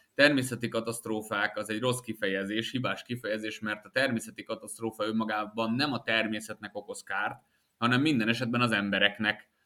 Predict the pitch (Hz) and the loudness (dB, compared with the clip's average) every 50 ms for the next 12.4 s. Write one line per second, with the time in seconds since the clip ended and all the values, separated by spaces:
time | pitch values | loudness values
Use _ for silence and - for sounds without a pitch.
0 | _ _ _ _ _ 101 101 104 139 151 175 180 151 135 - 139 139 143 135 127 | _ _ _ _ _ -6 -4 2 4 6 8 8 8 8 6 4 2 4 6 6
1 | 117 113 113 110 117 120 117 113 107 104 101 110 110 107 101 92 92 - - 135 | 6 6 6 4 4 4 4 4 2 2 2 2 2 2 0 -2 -4 -4 0 2
2 | 151 160 160 156 160 143 120 110 - 131 135 143 139 135 127 123 120 110 - 104 | 4 4 4 2 0 0 0 0 2 4 4 4 4 4 2 0 -2 -6 -6 -6
3 | 95 - 113 123 120 123 123 - - 135 123 117 117 113 120 113 120 113 123 139 | -6 -4 -4 -4 -4 -4 -8 -8 -6 -6 -6 -4 -4 -4 -2 -4 -4 -2 2 6
4 | 151 156 147 151 135 127 123 117 113 117 117 117 110 104 98 101 98 - 101 98 | 8 8 8 6 4 4 4 4 4 4 4 4 4 4 2 2 0 -2 -8 -8
5 | - 107 - - 98 95 95 95 - - _ 92 92 95 98 101 104 110 123 127 | -8 -10 -8 -6 -8 -8 -6 -10 -12 -8 _ -8 -6 -6 -6 -6 -4 -4 -6 -4
6 | 127 170 185 180 180 - _ _ _ _ _ - _ _ _ - 143 165 185 185 | 0 0 0 0 -2 -8 _ _ _ _ _ -20 _ _ _ -2 2 6 8 8
7 | 160 123 90 92 - - - 135 127 123 113 113 113 - 117 110 107 107 104 101 | 8 6 4 0 -2 0 2 2 4 4 2 2 2 0 0 0 0 0 -2 -4
8 | 98 - - _ 123 117 110 110 110 107 110 110 101 - 101 - 107 101 107 104 | -6 -10 -2 _ 4 4 4 4 2 0 -2 -6 -10 -12 -6 -6 -4 -4 -4 -10
9 | - - 101 - - - 95 101 - - 113 107 - - 95 92 - _ 143 165 | -8 -8 -8 -8 -8 -12 -16 -20 -6 -4 -4 -4 -2 -4 -6 -6 -4 _ -2 0
10 | 170 160 156 147 143 143 143 139 143 151 147 151 196 185 170 151 143 139 123 120 | 2 2 2 2 2 2 4 4 4 2 2 6 6 6 6 6 4 2 0 0
11 | 113 - - 156 151 - 117 117 117 113 - 120 120 120 120 131 143 147 131 113 | -2 2 0 0 2 4 2 2 2 2 0 -2 0 0 2 4 4 6 6 4
12 | 104 98 107 120 143 156 156 - | 4 4 2 2 2 0 -4 -6